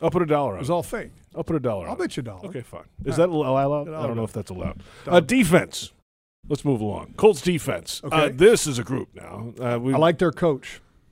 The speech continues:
Speaker 1: faced off against the Bills last week. Another really good defense. You know, statistically, eh, whatever, twentieth overall. Uh, pretty good against the run per play,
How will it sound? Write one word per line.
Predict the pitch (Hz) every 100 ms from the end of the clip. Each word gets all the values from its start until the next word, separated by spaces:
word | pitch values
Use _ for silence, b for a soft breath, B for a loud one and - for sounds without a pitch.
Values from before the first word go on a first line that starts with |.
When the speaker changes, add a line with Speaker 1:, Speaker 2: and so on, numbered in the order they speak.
| _
Speaker 1:
faced | - 151 156 -
off | 147 147 147
against | 143 143 139
the |
Bills | 117 135 127
last | 131 123 113
week. | 127 127 - _
Another | 131 131 127
really | 123 127 117
good | 113
defense. | 113 113 - 107 104 - - -
You | 156
know, |
statistically, | 123 143 - 180 - 170 - 170 160 147
eh, | 151 156 151 139
whatever, | 143 143 139 139 139
twentieth | - 151 151 143 135
overall. | 147 127 131 131 135 131 - b b b b b b -
Uh, | 127 131 123
pretty | - 156 147
good | 151 151
against | 143 135 -
the | 139
run | 139 139
per | 131 143
play, | - 135 131 131 131 127 123